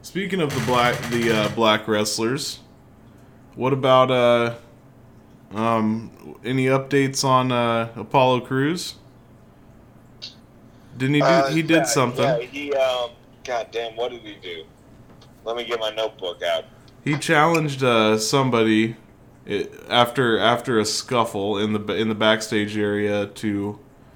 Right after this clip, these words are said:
Speaker 1: interview with Charlie, and he challenged, oh,
Speaker 2: Oh,
Speaker 1: Andrade.
Speaker 2: yes.
Speaker 1: Andrade.
Speaker 2: So, the K, setting this up, the K O show had Andrade, Zelina, and their crew.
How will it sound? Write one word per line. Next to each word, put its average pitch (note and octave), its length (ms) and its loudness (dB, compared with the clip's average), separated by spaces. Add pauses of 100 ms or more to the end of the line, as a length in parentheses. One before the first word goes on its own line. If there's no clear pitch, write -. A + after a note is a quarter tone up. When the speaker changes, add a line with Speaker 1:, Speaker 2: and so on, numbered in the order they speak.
(320)
Speaker 1:
interview A#2+ 460 2
with A2 160 0
Charlie, A#2 580 0
and A2 100 2
he G#2+ 80 2
challenged, A2 920 -2 (1120)
oh, B2 180 4
Speaker 2:
Oh, A2 220 6
Speaker 1:
Andrade. A#2 320 6
Speaker 2:
yes. G2+ 300 0 (300)
Speaker 1:
Andrade. G#2 640 0 (1120)
Speaker 2:
So, C3 560 -2 (460)
the B2+ 80 -8
K, D#3 380 0 (380)
setting D#3+ 380 -2
this C#3+ 200 -8
up, C#3 180 -4
the - 60 -18
K C#3 320 -2
O B2+ 140 -2
show A2 520 -4 (560)
had A#2+ 260 2
Andrade, A#2 960 -2
Zelina, A2 760 -2
and G#2 120 -12
their G#2 200 2
crew. F2+ 440 -10